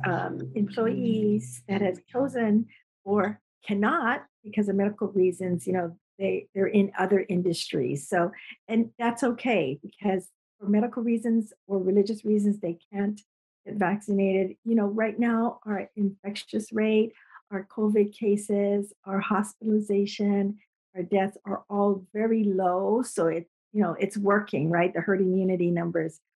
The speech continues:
are definitely working. And, and we're hoping to get out of this pandemic really soon. Cheryl's tired of it. It's nineteen months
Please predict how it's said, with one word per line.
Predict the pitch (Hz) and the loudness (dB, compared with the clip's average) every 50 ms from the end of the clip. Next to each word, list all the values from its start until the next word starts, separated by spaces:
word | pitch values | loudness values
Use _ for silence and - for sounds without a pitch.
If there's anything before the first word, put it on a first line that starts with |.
| _ _ _ _ _ | _ _ _ _ _
are | 175 180 | -4 -2
definitely | 170 175 165 170 - 202 170 160 151 - - 175 175 | 2 4 4 4 4 0 0 0 -2 -2 -2 -2 -2
working. | - - 147 156 - _ - 151 - - - - _ _ _ _ _ _ 220 _ _ - | -2 -2 -6 -6 -8 _ -12 -12 -12 -12 -12 -16 _ _ _ _ _ _ -20 _ _ -8
And, | 196 180 175 - - _ _ - | -8 -8 -8 -8 -12 _ _ 0
and | 196 196 196 202 - 320 | 2 2 2 2 0 -2
we're | 233 220 220 | 2 2 2
hoping | 214 - 269 247 - 277 254 240 233 | 2 2 -2 -4 -2 2 2 2 2
to | - | 0
get | - - 214 202 208 - | -2 -2 -2 -2 -2 -2
out | 190 185 214 240 | -2 0 0 0
of | 240 233 220 | 0 0 0
this | 226 214 208 - _ | 0 0 -2 -4 _
pandemic | - 214 170 190 185 202 196 208 220 214 208 208 - 208 185 185 | -4 -2 -2 0 0 0 2 2 2 0 0 -4 -6 -12 -6 0
really | 208 214 226 226 226 233 226 214 | 0 2 2 2 0 0 -2 -2
soon. | - - 220 220 214 214 | -4 -4 -2 0 2 2
Cheryl's | 208 208 226 202 208 214 202 202 208 - _ - - | 2 0 0 -2 0 0 -2 -2 -6 -10 _ -16 -6
tired | - 214 214 226 226 247 247 | -2 -2 0 2 2 2 2
of | 254 247 240 | 0 0 2
it. | 262 262 240 - - | 2 0 0 -2 -6
It's | 208 - - | -16 -10 -4
nineteen | 202 208 220 226 220 226 254 226 208 208 202 190 | 0 2 2 2 2 0 -2 2 2 2 2 2
months | 180 180 196 226 269 330 - | 0 0 0 0 0 -2 -4